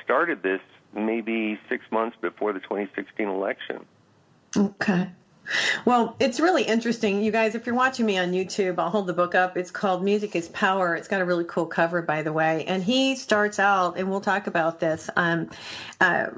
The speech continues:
Speaker 2: from the very beginning when the workers were, you know, you go back into the nineteen hundreds, um, and you talk about, uh, Joe Hagelin. They called him Joe Hill. He was a union organizer, right?
Speaker 1: Yeah.
Speaker 2: And you go,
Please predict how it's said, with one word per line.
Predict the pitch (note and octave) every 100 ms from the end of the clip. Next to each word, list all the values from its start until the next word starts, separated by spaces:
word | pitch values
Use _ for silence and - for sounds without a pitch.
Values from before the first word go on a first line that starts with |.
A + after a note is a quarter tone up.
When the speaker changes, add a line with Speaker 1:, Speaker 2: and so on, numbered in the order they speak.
| -
Speaker 2:
from | - A3+
the | G3+
very | A#3 A#3+
beginning | G#3 F3 A3 A#3 G#3 F#3+
when | F#3 F#3+ D3+
the | F#3+
workers | F#3 G3+ A#3 F#3+ E3+ F3 F#3
were, | F#3 F3 E3+ F3+ - - -
you | G#3
know, | F#3+ E3+
you | E3+ F#3+
go | G3 G3+
back | F3+ F#3 D#3
into | F3 G#3 E3+
the | E3
nineteen | E3 F3+ - F#3+ E3
hundreds, | D3+ F3 A3+ E3+ F#2+ - - - - - -
um, | D#3+ D3+ D3+ D3+ E3
and | F3+ F3+
you | F3+
talk | F3+ - E3+ E3 E3
about, | E3+ E3+ E3+ D#3+ D#3 D#3 - D#3+
uh, | D#3+ D3 C#3+ - - -
Joe | - G3 F3+
Hagelin. | F3+ F3 F#3+ F3 C3 C3+ - -
They | F3 D#3+
called | - E3+ E3+
him | D#3 D3 D#3
Joe | - F3+ E3
Hill. | F#3 G#3+ D3 A2 -
He | G3
was | F#3 F3+
a | E3+
union | F#3 A#3+ F3+ C#3
organizer, | C3+ C#3+ C3+ C3 - - C3+
right? | D3 F3+ A#3 - - - - -
Speaker 1:
Yeah. | G#2 - A3
Speaker 2:
And | G3+
you | G#3
go, | G3 G3 F#3